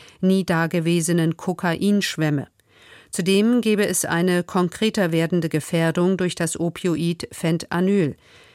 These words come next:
Insbesondere in Großstädten würden Drogenabhängige zu einer Herausforderung und prägten das Stadtbild,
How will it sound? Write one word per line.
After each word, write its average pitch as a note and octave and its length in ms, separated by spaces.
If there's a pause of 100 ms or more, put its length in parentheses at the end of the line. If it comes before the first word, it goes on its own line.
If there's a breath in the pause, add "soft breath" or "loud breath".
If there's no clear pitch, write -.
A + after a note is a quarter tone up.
(160 loud breath)
Insbesondere D#3 720
in E3+ 120
Großstädten D#3 840
würden D3+ 260
Drogenabhängige E3 1120
zu E3 240
einer F3 240
Herausforderung E3 880
und D#3 140
prägten - 480
das D#3 180
Stadtbild, E3 640